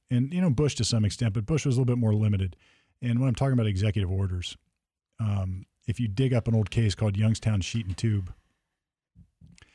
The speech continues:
it was the initial case, I think it was under, uh, it was in, uh, the Korean War. Truman wanted to force Youngstown Sheet and Tube to, uh, I think, create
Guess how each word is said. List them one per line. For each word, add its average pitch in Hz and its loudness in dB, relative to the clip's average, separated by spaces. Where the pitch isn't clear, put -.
it 113 -2
was 104 0
the 107 0
initial 117 2
case, 117 0
I 113 -2
think 120 0
it 117 2
was 107 2
under, 104 2
uh, 95 -4
it 117 -4
was 110 -2
in, 107 0
uh, 95 -4
the 110 -4
Korean 117 0
War. 104 0
Truman 131 2
wanted 110 2
to 101 0
force 123 0
Youngstown 117 0
Sheet 120 -4
and 95 -8
Tube 110 -2
to, 104 -4
uh, 98 -10
I 104 -6
think, 127 -2
create 107 -4